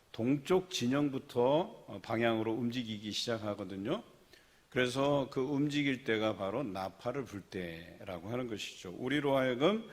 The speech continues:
나아가게 하신다라고 하는 의미를 가집니다. 넷째는 구 절에 이렇게 기록되어 있습니다. "또 너희 땅에서 너희가 자기를 압박하는 대적을 치러 나갈 때에는 나팔을 크게 불지니 그리하면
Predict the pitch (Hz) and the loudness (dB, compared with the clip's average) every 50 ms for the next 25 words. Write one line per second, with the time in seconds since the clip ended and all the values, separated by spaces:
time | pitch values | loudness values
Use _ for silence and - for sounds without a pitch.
0 | - - - - 98 101 104 104 110 107 107 104 92 98 101 104 - - 104 101 | -18 -20 -14 -8 -2 2 4 4 4 4 4 2 0 -2 -4 -6 -4 -4 -4 -2
1 | 95 101 92 95 95 95 98 101 95 95 107 120 127 127 110 101 101 104 98 95 | -2 -2 -2 -2 -4 -4 -4 -4 -4 -2 0 0 0 2 2 2 0 0 -2 -4
2 | 95 95 - 98 90 90 95 90 90 90 85 101 131 180 214 - - - - - | -6 -6 -8 -10 -8 -6 -6 -6 -6 -6 -2 0 2 2 2 0 -6 -14 -20 -20
3 | - - - - - - - - - - _ - 135 143 143 160 165 160 160 156 | -20 -20 -20 -20 -20 -20 -20 -20 -20 -16 _ 4 4 6 8 8 8 10 10 8
4 | 135 - 135 135 131 143 143 143 139 135 143 160 165 165 170 - 123 123 120 - | 6 4 2 4 6 8 8 10 10 8 8 8 8 6 6 4 2 0 0 -2
5 | 127 113 110 107 104 - 107 101 95 - - 98 92 98 98 117 127 - - 156 | -2 0 0 -2 -2 -2 -4 -4 -4 -4 -4 -4 -2 0 0 0 0 4 6 8
6 | 160 156 143 123 123 127 131 131 131 131 127 123 120 120 110 104 - - 101 98 | 8 8 10 10 10 8 8 6 4 4 6 6 6 4 2 2 0 -2 -2 -2
7 | 95 90 92 - - 104 98 98 92 101 101 98 - - 101 101 98 107 104 101 | -2 -2 -4 0 0 0 0 2 0 0 -2 -2 -2 -2 -2 -2 0 0 0 2
8 | 123 156 175 - 117 120 - - 143 139 135 - - 117 110 123 151 156 135 107 | 2 0 2 2 2 2 4 4 2 2 2 0 -2 0 2 2 4 4 4 2
9 | 92 87 - - 107 104 107 104 110 107 101 107 101 - - 143 131 139 131 120 | 0 -2 -6 -4 -2 0 0 2 0 0 0 0 -2 -2 -2 -2 0 0 2 2
10 | 104 101 104 104 98 - - 92 92 92 95 123 156 185 214 214 - - - - | 2 2 2 0 0 -2 -4 -4 -2 -2 2 2 2 2 2 0 -4 -10 -20 -20
11 | - - _ _ - 110 110 - - 117 110 107 110 101 - - 120 123 120 104 | -20 -20 _ _ -2 0 0 0 2 4 4 4 4 0 -2 -4 -2 -2 -2 -2
12 | 98 104 92 - - 104 98 95 90 - - 107 101 101 98 92 90 92 117 147 | -2 -4 -6 -4 -4 -2 -2 -2 -2 -4 -4 -2 0 0 0 0 0 2 2 2
13 | 196 214 214 | 2 2 -2